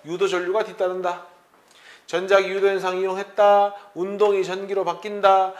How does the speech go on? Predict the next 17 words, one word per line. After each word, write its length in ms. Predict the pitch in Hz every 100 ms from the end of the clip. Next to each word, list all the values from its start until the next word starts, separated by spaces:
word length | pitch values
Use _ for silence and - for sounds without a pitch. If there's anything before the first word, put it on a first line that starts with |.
| - -
가문수가 540 | 190 214 208 190 190
많으면 380 | 175 185 196 185
센 280 | 175 220 214
전류가 380 | 180 196 190 175
흐른다. 640 | 202 208 190 190 190 - - - _ 202
회전할 460 | 202 208 214 214
때 140 | 208 190
자기장이 540 | 143 185 226 214 208
일정하면 580 | 262 269 269 233 208 180
전류가 340 | 170 202 196
흐르겠습니까? 800 | 180 202 196 240 247 214 214 214 - -
자기장이 1000 | - 117 131 156 180 151 120 160 247 269 - _
변해야 1040 | - 120 139 214 247 226 175 160 247 302 - - _ -
전류가 380 | 131 127 110
흐를 240 | 104 185 220
거 100 | 175
아닙니까? 800 | 131 208 175 - 110 127 160